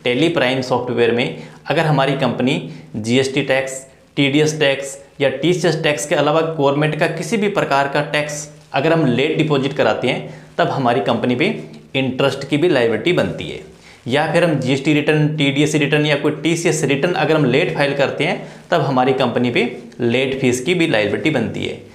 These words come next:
या किसी कारणवश कोई penalty भी लग सकती है। तो ऐसी स्थिति के अंदर जो हमारा interest है या late fees है या penalty है,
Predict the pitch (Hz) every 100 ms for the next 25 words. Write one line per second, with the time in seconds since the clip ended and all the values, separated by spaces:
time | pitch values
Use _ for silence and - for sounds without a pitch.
0 | - - 143 151 180 165 135 123 127 -
1 | 247 - - 147 131 135 117 113 113 127
2 | 170 139 - - - 82 78 - - _
3 | - - - - 165 175 190 170 160 165
4 | 143 113 104 92 - - - - 110 151
5 | - 123 117 208 - - - - - 131
6 | 127 156 156 151 143 139 139 120 139 -
7 | 160 156 143 151 156 135 117 104 107 90